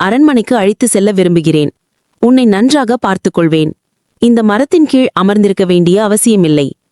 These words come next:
உன் அமைதியும் உன் சாந்தமும் உன் முக பாவனைகளும், இவை அனைத்தும் என்னை கவர்ந்துவிட்டன.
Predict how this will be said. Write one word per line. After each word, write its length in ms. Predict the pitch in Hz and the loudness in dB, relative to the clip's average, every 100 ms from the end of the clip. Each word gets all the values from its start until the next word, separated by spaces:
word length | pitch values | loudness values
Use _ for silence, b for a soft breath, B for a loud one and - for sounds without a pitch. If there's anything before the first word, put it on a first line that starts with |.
| _ _ - | _ _ -4
உன் 120 | 190 - | -4 -2
அமைதியும் 580 | 180 175 160 165 202 294 - 208 | -2 0 0 0 0 -2 -4 -2
உன் 120 | 202 - | -2 0
சாந்தமும் 560 | 202 262 294 208 185 190 | -2 0 0 2 0 -2
உன் 160 | 185 185 | 0 2
முக 180 | 202 294 247 | 2 0 0
பாவனைகளும், 600 | 190 196 196 160 160 151 - _ _ _ _ - | 0 0 0 0 0 -2 -6 _ _ _ _ -2
இவை 180 | 196 185 180 | 0 -2 -2
அனைத்தும் 380 | 185 233 285 262 | -2 0 0 2
என்னை 220 | 190 202 220 | 2 0 0
கவர்ந்துவிட்டன. 640 | 208 220 202 170 160 156 | -2 0 0 0 -2 0